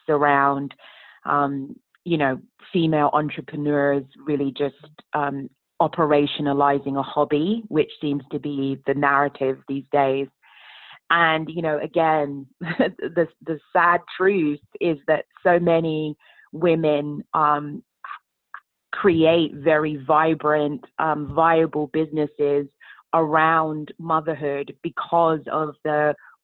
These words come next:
you know, some of the autonomy and some of the self-determination and independence that's required in terms of being a mother. Um, you know, it, it just, a lot of these things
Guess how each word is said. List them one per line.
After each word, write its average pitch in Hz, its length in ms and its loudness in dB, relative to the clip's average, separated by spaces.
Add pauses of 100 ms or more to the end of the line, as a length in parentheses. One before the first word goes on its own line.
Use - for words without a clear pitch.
(540)
you 170 100 2
know, 156 160 0 (100)
some 175 140 2
of 165 140 0
the 170 100 -2
autonomy 156 800 -2
and 147 200 -2
some 160 160 -2
of 147 180 -4
the 151 100 -2 (160)
self-determination 151 1080 -2
and 147 200 -8
independence 147 800 -4 (520)
that's 156 260 0
required 151 960 2
in 143 160 -8
terms 147 380 -4
of 147 60 -6 (100)
being 156 320 -2
a 143 40 -2
mother. 143 520 0 (460)
Um, 147 440 0 (100)
you 175 120 -2
know, 143 200 -4 (280)
it, 156 120 -2
it - 200 -4
just, 160 180 -4 (1200)
a 185 80 6
lot 190 240 6
of 190 160 4
these 170 220 -2 (120)
things 156 300 -4